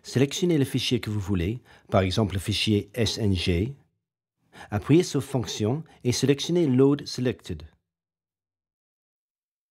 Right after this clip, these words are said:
Ceci vous donne la possibilité soit d'effacer la mémoire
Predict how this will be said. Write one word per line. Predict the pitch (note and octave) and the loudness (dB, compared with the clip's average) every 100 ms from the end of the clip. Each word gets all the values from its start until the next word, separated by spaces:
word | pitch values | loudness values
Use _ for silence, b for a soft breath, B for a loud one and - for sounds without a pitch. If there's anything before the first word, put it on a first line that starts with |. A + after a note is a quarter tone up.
| _ _ _ _ _ _ _ _ _ B B | _ _ _ _ _ _ _ _ _ B B
Ceci | - A#2+ - G3+ | -6 -4 -2 -2
vous | E3+ | 0
donne | B2+ B2 | 2 2
la | A2 | 2
possibilité | A2 B2+ C#3 A2+ G#2 G#2+ | -2 -4 -2 -2 0 -2
soit | F2+ - C#3 D#3 - | -2 2 4 4 -2
d'effacer | - G#2+ C3+ - C3+ | -8 -2 -2 0 0
la | |
mémoire | A2+ G#2+ G2+ G#2+ G2+ | 2 0 0 0 -2